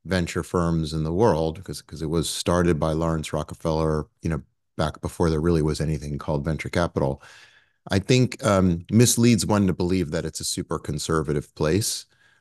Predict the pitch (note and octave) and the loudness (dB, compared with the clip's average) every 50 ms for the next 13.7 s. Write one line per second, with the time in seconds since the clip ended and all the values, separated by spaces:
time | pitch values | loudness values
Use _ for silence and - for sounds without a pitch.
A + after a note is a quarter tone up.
0 | - - E2+ D#2 - - C#3 D3 - - F#2+ G2+ A2+ A#2 F2 C2+ C#2+ F2 F2 - | -6 -4 -4 -2 2 2 2 2 4 2 2 4 4 2 2 0 0 -2 -2 -2
1 | - - F#2 E2+ E2 E2 D#2+ D2+ - - G2 - - - F2 E2 C#2+ - _ _ | -2 -2 -2 0 0 0 -2 -4 -4 -6 -6 -4 -4 -4 -4 -4 -6 -8 _ _
2 | _ - G#2 G2+ G#2 A2 A2 G#2 F2+ E2+ E2+ - - - F2+ F2 E2 E2+ E2+ E2 | _ -2 0 2 2 2 2 2 0 0 -2 -4 -6 -8 -8 -6 -6 -6 -6 -6
3 | D#2+ D#2+ D#2 - _ _ _ _ _ _ _ - _ _ _ _ _ - - F#2 | -6 -6 -8 -12 _ _ _ _ _ _ _ -20 _ _ _ _ _ -4 -2 0
4 | F2+ F2 E2 E2+ F2 F#2 F#2 - - - F2 E2 F2 D#2 - - - D2 D#2+ - | 2 2 2 4 2 2 2 0 -2 -4 -4 -4 -4 -6 -6 -8 -10 -8 -8 -8
5 | - D#2 E2 E2 E2+ E2 E2 D#2+ C#2+ D#2+ D#2+ D#2+ D2+ D2 C#2+ - - D#2+ D#2+ D#2+ | -6 -4 -2 -2 0 0 0 0 -2 -2 -4 -4 -4 -4 -6 -4 -4 -2 -2 -2
6 | D#2 C#2 F2 F2+ - - - - - - _ _ - - F2+ E2 D#2+ D#2+ D#2 E2 | -2 0 -2 -2 -2 -4 -8 -10 -10 -10 _ _ -14 -8 -6 -6 -4 -4 -4 -4
7 | E2 - E2+ D#2+ - F2+ D#2+ - - F2 E2+ E2 E2 D#2+ D#2 D#2+ D#2 D2 D#2+ D2+ | -2 -2 -2 0 0 0 0 0 0 0 0 0 0 -2 -2 -2 -2 -4 -4 -4
8 | D#2 D2+ - _ - D#2 D2+ - D2+ D#2+ D2+ - - E2 D#2+ D2+ - - - - | -4 -6 -6 _ -8 -8 -6 -4 -4 -6 -6 -6 -6 -4 -4 -4 -4 -6 -6 -8
9 | - _ _ - F2 D#2+ - - F2 - - E2+ D#2 D#2+ E2 E2 - - - - | -10 _ _ -6 -6 -4 -2 -2 -4 0 0 0 2 2 0 -2 -4 -8 -20 -20
10 | - - - _ _ _ _ - F2+ F2 E2 E2 E2 E2+ D#2 E2+ E2+ E2 E2 E2 | -20 -20 -20 _ _ _ _ 0 2 2 2 2 2 2 2 0 0 0 0 -2
11 | D#2+ - - - E2+ E2 - - F#2+ F#2 F2+ G2 G2+ F2+ F2 F2 E2 D#2 - - | -2 -2 -2 0 0 0 2 2 2 4 4 4 4 4 2 0 -2 -2 -2 -4
12 | - F#2+ E2 F2+ E2+ E2 D#2+ E2 - - D#2+ D#2+ D#2+ D#2 - - D2 D2 - - | -2 -2 -2 -2 -2 -2 -2 -4 -6 -6 -6 -6 -6 -6 -6 -6 -8 -8 -6 -2
13 | - F2 F2 F#2 - - - E2 E2 E2 E2+ D#2+ - | 0 2 2 2 0 -2 0 0 2 2 0 -2 -4